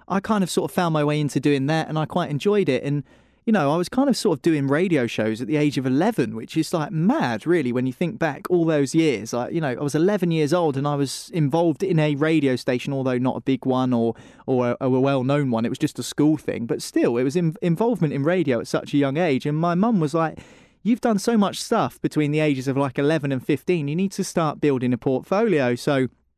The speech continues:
at school, I did some public speaking where I won some awards, um, for doing public speaking and stuff like that. We went to different parts of the Southwest where we're from,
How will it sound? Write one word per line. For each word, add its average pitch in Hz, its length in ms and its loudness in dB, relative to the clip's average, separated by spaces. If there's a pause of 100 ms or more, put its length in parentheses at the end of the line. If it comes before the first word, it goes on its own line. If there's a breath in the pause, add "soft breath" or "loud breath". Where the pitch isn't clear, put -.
(340)
at 165 160 0
school, 180 260 2
I 156 80 2
did 143 180 -2
some 135 180 -2
public 123 320 -4
speaking 170 560 0
where 135 120 0
I 123 40 2
won 131 200 0
some 123 200 -4
awards, 160 580 0 (420 loud breath)
um, 131 280 0
for 139 100 -4
doing 135 260 2
public 123 360 -4
speaking 151 480 0
and 127 100 -2
stuff 131 320 -6
like 117 160 -2
that. 143 320 -2
We 135 100 0
went 131 380 0 (320 soft breath)
to 135 160 0
different 156 340 -2
parts 160 320 -2
of 135 60 -4
the 135 40 0
Southwest 147 600 -2
where 131 120 2
we're 120 120 0
from, 147 400 -2